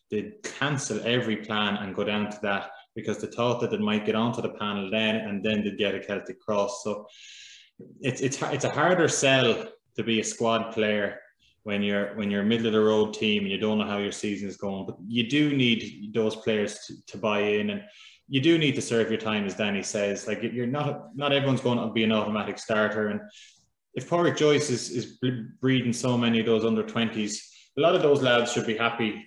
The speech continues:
to be getting five, ten minutes in National League and then hand, show a bit of form coming into the championship, and then they might get a half. So, uh, it's, it's, it's not all gonna come as handy as that, or everyone will be at it.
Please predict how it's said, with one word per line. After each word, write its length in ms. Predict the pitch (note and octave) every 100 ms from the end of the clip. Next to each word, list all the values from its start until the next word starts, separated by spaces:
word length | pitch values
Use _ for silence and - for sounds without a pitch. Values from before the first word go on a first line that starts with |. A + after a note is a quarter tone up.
| -
to 80 | G#2
be 220 | G#2+ G#2
getting 280 | A#2+ - G#2+
five, 360 | A#2+ A#2 A2+
ten 260 | - A2+ A2+
minutes 640 | A2+ A2 - - - - _ _ _ _
in 400 | A2+ G#2+ A2 A#2
National 460 | A2+ A2+ - A2+ G#2+
League 440 | G#2+ A2 A2+ G#2
and 160 | G#2+ G#2+
then 180 | G#2+ G#2+
hand, 420 | - A#2+ A2+ -
show 280 | - A#2+ A#2
a 60 |
bit 100 | A2+
of 80 | A2
form 340 | - A#2 A2
coming 200 | - A2
into 200 | A2 A2
the 80 | A2
championship, 500 | - A2 A2 G#2+ G#2+
and 120 | G#2+ G#2+
then 200 | D#3 D3
they 80 |
might 240 | B2+ G2+ -
get 120 | A#2+
a 80 | F#2+
half. 220 | G2 F#2+ - - _ _ -
So, 320 | - A2+ A2
uh, 240 | G#2 G#2 - - _
it's, 140 | A2+ -
it's, 260 | D2+ A2 -
it's 180 | - C3+
not 120 | C#3
all 200 | C3+ A2+
gonna 260 | A2 G#2+ -
come 180 | G#2 G#2
as 80 |
handy 240 | G#2+ G#2 G2+
as 80 | G#2+
that, 200 | G#2 G#2
or 80 |
everyone 240 | G2+ A2 A2
will 80 | G2
be 120 | F#2+
at 180 | F2
it. 100 | F2+